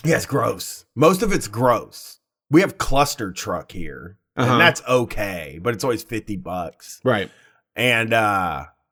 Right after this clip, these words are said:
Speaker 1: for three people, not just for me. And, uh, but yeah, you'll go on sometimes and, like, you really gotta, if you, <laughs> you really gotta do some searching for some of these places and see <laughs> what
Speaker 2: Like,
Speaker 1: they're
Speaker 2: what you're actually
Speaker 1: doing.
Speaker 2: getting.
Speaker 1: <laughs> Yeah,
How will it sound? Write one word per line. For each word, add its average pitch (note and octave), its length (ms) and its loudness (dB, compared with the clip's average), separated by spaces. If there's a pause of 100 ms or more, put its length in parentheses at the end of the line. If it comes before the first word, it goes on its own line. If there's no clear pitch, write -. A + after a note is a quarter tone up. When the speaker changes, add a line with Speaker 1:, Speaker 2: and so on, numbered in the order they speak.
(120)
Speaker 1:
for D3+ 100 2
three B2+ 220 2
people, E2 340 -10
not F2 340 -8
just G#2 220 -4
for F2 140 -12
me. E2 380 -10 (340)
And, B2+ 320 4
uh, G#2+ 540 2
but C#3+ 160 4
yeah, C#3 240 8
you'll C3+ 200 4
go D3+ 220 8
on B2 220 4
sometimes A2 680 -2
and, G2+ 160 -6
like, F#2 200 -6
you B2+ 100 2
really C3 280 2
gotta, A2+ 360 2 (340)
if A2+ 180 -6
you, C#3+ 140 -6 (560)
<laughs> - 0 - (480)
you D3 120 4
really G3 300 8
gotta D#3+ 260 10
do C#3+ 180 6
some B2 180 -2
searching A#2 480 2
for A2+ 140 0
some A2+ 200 0
of A2 100 2
these A2 220 0
places C3+ 640 4
and F3 160 4
see F#3 380 4 (320)
<laughs> - 300 -8
what F3+ 200 8
Speaker 2:
Like, D3+ 80 10
Speaker 1:
they're E3 100 12
Speaker 2:
what D3 100 8
you're D#3+ 100 12
actually C#3+ 140 8 (100)
Speaker 1:
doing. - 20 4
Speaker 2:
getting. A2+ 460 4
Speaker 1:
<laughs> - 40 10
Yeah, A3 440 10